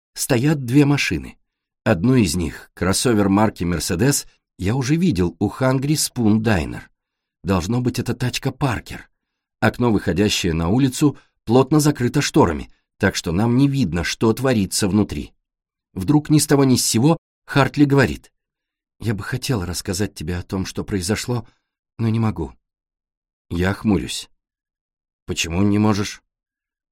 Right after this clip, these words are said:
"Потому что я пытаюсь вернуться в свою семью. Надеюсь, что смогу уломать маму встретиться со мной. Но если я начну болтать о прошлом, то моё наказание будет длиться вечно". Я умираю от любопытства,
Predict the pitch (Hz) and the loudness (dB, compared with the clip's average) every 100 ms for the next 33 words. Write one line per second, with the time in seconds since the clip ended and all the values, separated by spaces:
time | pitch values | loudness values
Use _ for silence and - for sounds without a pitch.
0 | _ - 101 104 - 107 107 - 113 104 | _ -8 -6 -6 -4 -4 -4 -4 -4 -2
1 | - 101 113 127 123 - - - 95 95 | -4 -2 0 -2 -2 -6 -6 -4 -2 -2
2 | - 107 85 69 _ _ _ _ _ - | -2 -2 -2 -8 _ _ _ _ _ -2
3 | 123 139 123 - - 123 - 127 139 139 | 2 4 2 0 -4 -4 -2 0 2 2
4 | 98 98 107 - 123 120 90 - 107 120 | 2 0 -2 -2 0 0 -2 -6 -4 -2
5 | 107 - - 85 73 60 _ _ _ _ | -2 -6 -6 -6 -6 -10 _ _ _ _
6 | _ 104 104 107 90 92 104 90 - 95 | _ -2 0 -2 -4 -2 -2 -4 -4 -2
7 | 95 87 120 - 95 120 120 98 78 - | -2 -4 -6 -6 -4 -2 -2 -4 -8 -12
8 | _ _ _ 113 117 127 127 123 110 135 | _ _ _ -4 0 0 0 0 0 0
9 | 127 120 101 104 123 110 87 120 127 - | 0 0 -2 -2 -2 -4 -4 -4 -4 -2
10 | - 110 104 - - - _ _ _ _ | -2 0 -2 -2 -8 -12 _ _ _ _
11 | _ _ _ _ _ - 87 98 90 95 | _ _ _ _ _ -10 -4 -2 0 2
12 | 104 107 110 95 92 95 107 90 87 131 | 4 4 2 2 0 -2 -2 -2 -2 -2
13 | - - 123 | -4 -2 -4